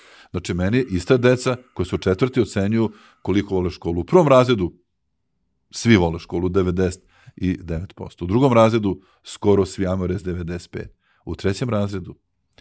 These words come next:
samo sedamdeset posto. Trideset već ne voli školu ili otpor prema školi. E, tu smo već negde pogrešili.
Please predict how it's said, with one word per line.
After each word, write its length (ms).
samo 320
sedamdeset 640
posto. 280
Trideset 520
već 300
ne 240
voli 180
školu 460
ili 260
otpor 340
prema 260
školi. 380
E, 80
tu 180
smo 140
već 200
negde 200
pogrešili. 600